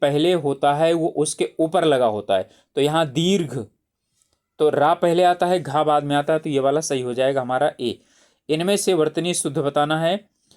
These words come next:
निरस, निरस नहीं होता, नीरस होता है, पारिवारिक नहीं, एक प्रत्यय लगा है,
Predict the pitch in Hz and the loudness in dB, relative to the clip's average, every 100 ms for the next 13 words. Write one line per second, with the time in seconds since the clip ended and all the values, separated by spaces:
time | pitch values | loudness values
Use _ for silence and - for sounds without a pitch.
0 | _ _ _ _ _ _ _ _ 127 135 | _ _ _ _ _ _ _ _ -10 -4
1 | 156 202 202 - - 139 175 190 185 180 | 0 0 -2 -8 -8 -2 0 0 0 0
2 | 190 185 156 156 143 127 110 101 101 - | 0 0 0 0 0 -2 -2 -2 -4 -10
3 | - - - 139 151 156 165 196 190 185 | -20 -20 -4 -2 2 2 2 0 -2 -2
4 | 165 175 185 180 175 170 170 175 185 | 0 -2 -2 -4 0 0 2 2 0